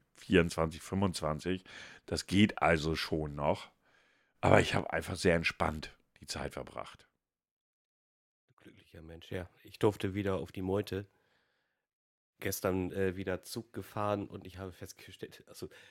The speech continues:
Speaker 2: mit dem neun-Euro-Ticket, es fährt wirklich alles. Es fährt, es fährt alles.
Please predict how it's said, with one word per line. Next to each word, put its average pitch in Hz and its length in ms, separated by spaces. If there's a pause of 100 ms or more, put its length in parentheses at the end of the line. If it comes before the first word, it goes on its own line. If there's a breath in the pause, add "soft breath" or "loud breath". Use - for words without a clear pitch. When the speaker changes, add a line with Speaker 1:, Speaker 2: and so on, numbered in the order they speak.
(140 soft breath)
Speaker 2:
mit 95 200
dem 107 100
neun-Euro-Ticket, 104 760
es 113 100
fährt - 220
wirklich 87 320
alles. - 380 (180)
Es - 140
fährt, - 220
es 107 140
fährt - 220
alles. 87 340